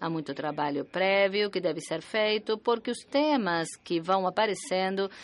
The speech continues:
se estendem até a proteção de direitos, proteção de consumidores, aplicação da lei, aos governos corporativos. Se deve fazer um pouco,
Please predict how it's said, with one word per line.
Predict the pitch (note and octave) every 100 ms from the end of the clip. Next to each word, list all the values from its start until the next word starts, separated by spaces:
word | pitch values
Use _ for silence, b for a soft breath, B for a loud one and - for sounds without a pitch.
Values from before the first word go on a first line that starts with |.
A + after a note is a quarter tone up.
| B B
se | -
estendem | A#3+ - A#3+ A#3 A#3+ A#3 A#3 A#3+ -
até | F#3 F3 F3 F3+
a | F3
proteção | F3 F3+ F3 E3+ -
de | E3+ E3
direitos, | E3+ F#3+ A3+ G#3+ G#3+ G#3+
proteção | - G3+ E3+ F#3
de | F3 E3+
consumidores, | E3 - D#3+ E3 G3+ G3+ F3+
aplicação | E3+ E3 D#3+ - F3
da | E3
lei, | D#3 F#3+ G3 F#3+ F#3+ F#3+ B B B B B B B
aos | - F3 E3
governos | F3 E3 F3 F#3 F3+ F3+ F3+ F3 E3+ E3 - B B -
corporativos. | G3+ G3 F#3+ F3+ D#3+ - G#3+ A3+ A3 G#3+ G3+ G#3 G#3+ -
Se | G#3+
deve | G#3 A#3
fazer | A3+ G#3+ G3 G#3+
um | G#3+ G3+
pouco, | - G#3